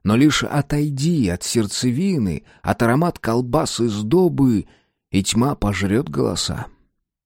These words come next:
Тени пробуждались под стропилами колоколен и клиросами запертых храмов, в еврейском гетто, у Староновой синагоги и возле панельных новостроек — стадолки.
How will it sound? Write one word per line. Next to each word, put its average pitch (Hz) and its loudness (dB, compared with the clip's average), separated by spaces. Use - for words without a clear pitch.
Тени 127 2
пробуждались 104 0
под 101 -4
стропилами 107 0
колоколен 92 -2
и 98 -4
клиросами 117 2
запертых 98 -4
храмов, 78 -4
в - -6
еврейском 113 2
гетто, 107 -2
у 95 0
Староновой 107 0
синагоги 85 -2
и 113 4
возле 123 2
панельных 131 0
новостроек — 117 -2
стадолки. 107 -2